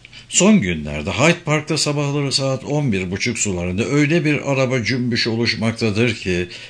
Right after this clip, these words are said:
bir saate yakın bir süre yollarda kesinlikle ilerleme olası değil.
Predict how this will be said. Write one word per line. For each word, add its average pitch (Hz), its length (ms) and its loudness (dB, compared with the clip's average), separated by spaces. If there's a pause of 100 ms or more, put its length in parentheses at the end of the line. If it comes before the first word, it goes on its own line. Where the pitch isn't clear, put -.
(120)
bir 202 200 6
saate 87 460 2
yakın 95 480 0
bir 151 140 2
süre 147 300 0
yollarda 139 560 2
kesinlikle 143 800 2
ilerleme 123 520 2
olası 104 460 0
değil. 82 280 0